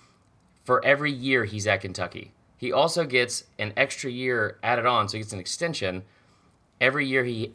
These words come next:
wins seven or more games. So right now his contract is run through, what, twenty twenty-three?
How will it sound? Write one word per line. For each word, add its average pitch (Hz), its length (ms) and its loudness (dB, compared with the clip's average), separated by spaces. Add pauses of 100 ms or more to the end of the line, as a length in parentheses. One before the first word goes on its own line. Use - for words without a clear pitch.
wins 113 260 -4
seven 117 320 0
or 104 140 -2
more 98 160 -2
games. - 400 -10 (1000)
So 127 480 4
right 151 240 6
now 160 220 2
his 143 100 -4
contract 139 420 0
is 123 80 -10
run 123 140 -2
through, 113 160 -6
what, 101 180 0
twenty 120 220 -6
twenty-three? 127 520 -4